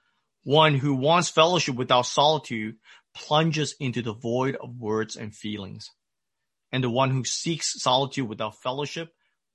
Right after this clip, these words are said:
perishes in the abyss of vanity, self-infatuation,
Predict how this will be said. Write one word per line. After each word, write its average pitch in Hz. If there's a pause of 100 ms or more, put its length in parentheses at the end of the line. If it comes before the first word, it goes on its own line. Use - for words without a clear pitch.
perishes 135
in 120
the 143
abyss -
of 113
vanity, 131 (560)
self-infatuation, 117